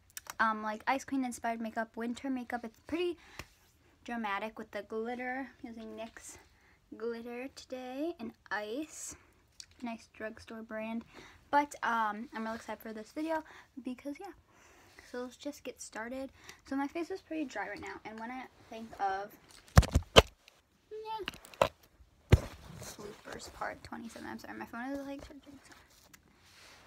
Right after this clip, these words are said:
So, so I think of cold, so I think dry skin. So hydrating primers, this is the elf hydrating primer. I'm not the biggest fan of this primer. I mean, it does hydrate really nicely,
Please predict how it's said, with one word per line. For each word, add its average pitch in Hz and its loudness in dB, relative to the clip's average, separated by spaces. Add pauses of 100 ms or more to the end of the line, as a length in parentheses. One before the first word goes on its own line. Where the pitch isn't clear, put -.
(120)
So, - -6
so 240 0 (760)
I 240 6
think 269 2
of 220 0
cold, 311 2
so - -4
I 226 2
think 233 -6 (220)
dry 214 2
skin. 202 -6
So 202 -6
hydrating 277 0
primers, 214 -8
this - -18
is - -20
the 226 -10
elf 226 -4 (480)
hydrating 294 0
primer. 226 -8
I'm 233 -4
not 285 0
the 349 0
biggest 220 -4
fan 233 -6
of 233 -8
this 240 -10
primer. 247 -6
I 226 -4
mean, 220 -8
it 208 -8
does 208 -8
hydrate 196 -4
really 247 -8
nicely, 262 -4